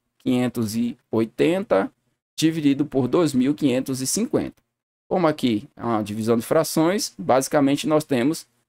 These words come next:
cento e cinquenta por quinhentos e oitenta. E esse meu resultado, agora eu vou olhar aqui para as alternativas, tá em porcentagem. Então, pra que eu encontre ele em porcentagem, eu vou ter que multiplicar ele por cem.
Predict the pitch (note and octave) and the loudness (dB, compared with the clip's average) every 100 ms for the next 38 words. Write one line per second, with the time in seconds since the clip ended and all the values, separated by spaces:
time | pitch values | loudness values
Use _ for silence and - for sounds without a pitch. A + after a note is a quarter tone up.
0 | _ - D3+ D3+ D#3+ D3 B2+ C#3 D3 C#3+ | _ -2 0 0 -2 0 0 0 -2 -2
1 | B2 B2+ E3+ - _ _ _ _ _ D3+ | 2 2 2 -4 _ _ _ _ _ 0
2 | C3+ B2 B2 B2+ C#3+ - B2+ E2 - _ | 2 2 -2 0 0 0 -2 -2 -8 _
3 | _ _ _ _ C#3 D#3+ A#3 - G#3+ F#3+ | _ _ _ _ 2 4 4 0 2 2
4 | E3+ C3+ B2 C#3 E3+ F#3 A#2 A#2 B2+ D3 | 2 2 0 0 2 2 2 4 4 4
5 | D3 D#3 C#3+ D3+ D#3 C#3+ D3 D3 D#3 E3+ | 2 4 4 2 2 2 2 2 2 2
6 | - A2 G#2+ - C#3+ D3 D#3 C#3+ - C4 | 0 0 0 0 2 2 2 0 0 0
7 | D3 G2+ C#3+ - _ _ - A#2+ D3+ D#3 | 2 2 -2 -10 _ _ -4 2 4 2
8 | E3+ - F3 A3+ D4 G#3 E3 D3+ C3+ B2 | 0 0 2 2 2 0 0 2 2 2
9 | A#2+ A#2+ A#2 B2 A2 A2 C3+ E3+ F3+ A#2 | 2 2 0 -2 0 0 2 2 2 0
10 | A2 - G#2+ A2+ C#3 C3+ C#3+ C#3+ - C#3+ | -2 -2 -4 0 2 0 2 -2 -2 -4
11 | C#3 B2+ C3+ - E3+ - D3 E2+ | 2 2 2 -2 -4 0 0 0